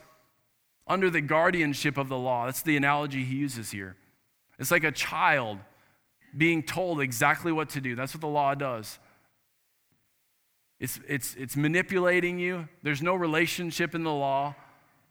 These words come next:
The law is telling you, "If you don't do this, these are the consequences.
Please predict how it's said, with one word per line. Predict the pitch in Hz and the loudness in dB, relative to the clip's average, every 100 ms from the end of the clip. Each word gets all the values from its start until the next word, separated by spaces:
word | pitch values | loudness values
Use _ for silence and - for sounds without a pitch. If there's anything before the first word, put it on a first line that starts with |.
| _ | _
The | 147 | 0
law | 160 180 | 4 6
is | 170 | 4
telling | - 165 170 170 170 | 0 0 0 0 2
you, | 165 175 165 | 2 0 -6
"If | 160 135 | -10 -2
you | 156 | 0
don't | 180 | 0
do | 165 196 | -2 -2
this, | 143 147 156 - - | 0 -2 -2 -8 -6
these | 156 160 | -4 -2
are | 160 | -2
the | 156 | -2
consequences. | 151 151 - 113 113 107 104 98 | -4 -4 -6 -6 -8 -10 -14 -16